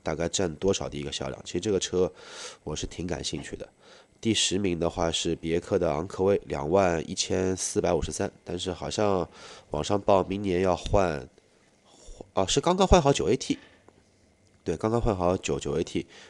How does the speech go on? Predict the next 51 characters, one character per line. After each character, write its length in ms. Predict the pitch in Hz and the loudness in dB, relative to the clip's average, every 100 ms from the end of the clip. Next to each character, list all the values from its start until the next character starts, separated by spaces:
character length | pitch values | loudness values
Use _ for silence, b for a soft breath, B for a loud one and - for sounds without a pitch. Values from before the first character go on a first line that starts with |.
| b | b
估 160 | - | -4
计 160 | 95 95 | -2 0
这 80 | 90 | 2
个 100 | 90 | 2
销 200 | - 92 | 2 4
量 340 | 95 82 71 b b b - | 4 2 0 b b b -6
跟 140 | 87 90 | -4 0
这 80 | |
个 80 | 87 | 0
价 200 | - 90 | 2 0
格 140 | 78 80 | 0 -2
应 140 | 80 | -2
该 120 | 82 | -2
是 120 | 85 | -2
会 120 | 87 87 | -2 -2
成 180 | - 82 | -4 -6
反 200 | 69 78 | -6 -8
比， 140 | - - | -10 -2
价 120 | 107 | 0
格 80 | 104 | 2
降 160 | 104 | 2
得 60 | 101 | 2
越 80 | 95 | 2
多， 180 | 113 - | 0 -2
销 160 | - 78 | -4 -4
量 100 | 82 | -2
应 80 | 82 | -2
该 60 | |
还 140 | 87 82 | -4 -4
会 80 | |
更 140 | 82 90 | -4 -4
加 120 | 87 | -4
高 220 | - 98 | -2 -2
一 60 | 85 | -2
些。 140 | - - b b b b _ | -6 -14 b b b b _
那 120 | 85 | -6
这 140 | 82 92 | 0 0
个 80 | |
就 160 | 90 85 | 0 0
是 240 | 78 76 73 | -2 -6 -6
第 200 | 90 85 | -6 -6
一 40 | |
名 200 | 82 78 | -4 -4
到 200 | 76 80 | -2 -2
第 200 | 78 90 | -2 -4
十 200 | 87 - | -2 -2
名 200 | 71 71 | -4 -6
这 120 | 76 76 | -6 -6
么 80 | |
一 100 | 73 | -4
个 340 | 69 78 69 | -2 -2 -2